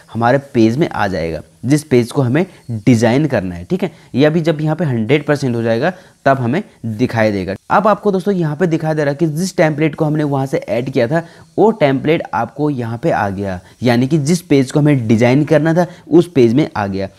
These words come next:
अब दोस्तों यहाँ पे simply आपको क्या करना है,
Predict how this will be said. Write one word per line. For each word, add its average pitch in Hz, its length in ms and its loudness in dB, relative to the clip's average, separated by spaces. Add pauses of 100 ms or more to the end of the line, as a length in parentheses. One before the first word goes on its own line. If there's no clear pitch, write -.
(340)
अब 147 140 -2
दोस्तों 190 240 4
यहाँ 165 280 2
पे 202 180 2
simply 160 480 0
आपको 151 280 -2
क्या 156 200 2
करना 123 260 -2
है, 151 120 -4